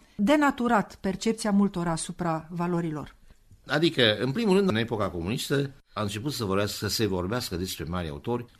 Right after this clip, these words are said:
Speaker 2: relativ târziu. Adică după o mie nouă sute șaizeci și cinci șaizeci și șase.
Speaker 1: Da.
Speaker 2: Cum arătau manualele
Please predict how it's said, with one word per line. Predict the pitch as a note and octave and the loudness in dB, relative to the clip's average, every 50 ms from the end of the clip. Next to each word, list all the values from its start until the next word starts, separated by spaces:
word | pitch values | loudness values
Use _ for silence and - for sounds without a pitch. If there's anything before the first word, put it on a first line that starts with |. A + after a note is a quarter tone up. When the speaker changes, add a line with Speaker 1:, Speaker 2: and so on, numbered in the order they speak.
| _ | _
Speaker 2:
relativ | - F#2+ F#2+ F2 E2 E2 - G2 F#2+ - | -4 -2 0 2 2 2 0 -2 -2 -2
târziu. | - - E2 D2+ D2 C2 - - - - - - - - - _ | -2 -2 0 0 0 -2 -4 -6 -10 -14 -18 -20 -20 -20 -20 _
Adică | _ - F2+ A2+ C#3 C#3 - C#3+ B2 A#2 A2+ G2+ | _ -4 -4 -2 -4 -2 -2 -2 0 0 0 0
după | F#2+ F#2 C#3 C#3 C#3 - G#2+ | 0 0 -2 -2 0 2 2
o | G2 | 2
mie | F#2+ A2 A2+ A2 | 2 2 2 2
nouă | F#2+ F2+ F2+ F2+ | 2 0 0 -2
sute | - - | 0 -2
șaizeci | D#2 - F#2 E2+ D#2+ D2+ C#2+ | 0 2 2 2 2 2 -2
și | - - | -4 -4
cinci | - F2 D#2+ D#2+ | -2 -2 -2 -2
șaizeci | - C#2 B1 - - | -4 -6 -8 -6 -6
și | - | -8
șase. | - - - - - - - - - - - - - - - - - - - - - | -6 -4 -4 -6 -6 -8 -10 -16 -20 -20 -20 -18 -18 -20 -20 -20 -20 -20 -20 -14 -6
Speaker 1:
Da. | - G3 G3 | -2 0 2
Speaker 2:
Cum | C3+ G#2+ | 4 6
arătau | A2 G#2 G2 F#2+ F#2 - - F3+ G3 F#3 | 6 6 6 4 4 4 4 6 6 6
manualele | D3+ B2 G#2+ G2+ F#2+ G2 G2 G2 F#2+ F2+ E2+ D#2+ D2+ C#2+ C#2 C2 B1+ - - | 6 6 4 2 2 2 2 2 2 2 2 0 -2 -4 -6 -8 -10 -12 -18